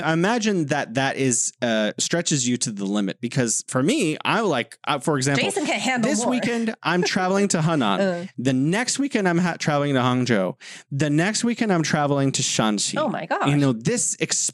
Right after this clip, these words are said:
Speaker 1: filling my life with wonder by going and
Speaker 2: Mm.
Speaker 1: doing and seeing things that I've never seen that I always w-,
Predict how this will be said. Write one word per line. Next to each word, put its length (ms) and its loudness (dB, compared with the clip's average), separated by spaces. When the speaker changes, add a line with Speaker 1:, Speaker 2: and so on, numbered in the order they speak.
Speaker 1:
filling 340 2
my 200 0
life 260 0
with 120 2
wonder 360 0
by 200 0
going 400 0
and 140 0
Speaker 2:
Mm. 40 0
Speaker 1:
doing 380 0
and 120 -4
seeing 420 -2
things 260 -2
that 100 -2
I've 100 -2
never 200 0
seen 540 0
that 100 0
I 60 -2
always 400 0
w-, 180 -8